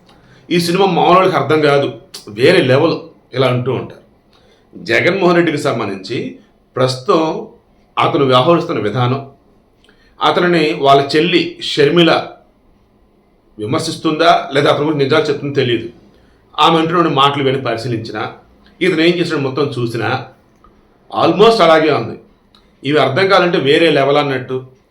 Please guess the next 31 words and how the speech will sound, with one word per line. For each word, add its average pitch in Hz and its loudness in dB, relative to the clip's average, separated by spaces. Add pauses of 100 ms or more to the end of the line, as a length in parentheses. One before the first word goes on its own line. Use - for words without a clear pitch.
(320)
ఇది 160 2
అర్థం 139 2
కావాలంటే 180 2
మినిమం 165 2
డిగ్రీ 127 2
చేసి 156 2
ఉండాలన్నట్టుగా 135 -2
ఉంది. 104 -8 (560)
But 147 -2
నేను 147 -2
మొత్తం 165 -6
చెక్ 127 -6
చేస్తే 139 -4 (840)
నాకు 143 0
అనిపించింది 143 -4
ఏంటో 117 -4
తెలుసా? 120 -6 (680)
జగన్మోహన్ 151 2
రెడ్డి 156 0
చెప్తాడే, 127 -2 (640)
"ఫస్ట్ 165 -2
క్లాస్ 208 4
స్టూడెంట్, 196 2 (220)
ఫస్ట్ 196 2
క్లాస్ 233 4
స్టూడెంట్" 190 4
అని. 110 -4 (520)
ఆ 120 -2
ఫస్ట్ 123 -4
క్లాస్ 143 2
సరిపోయేది. - -2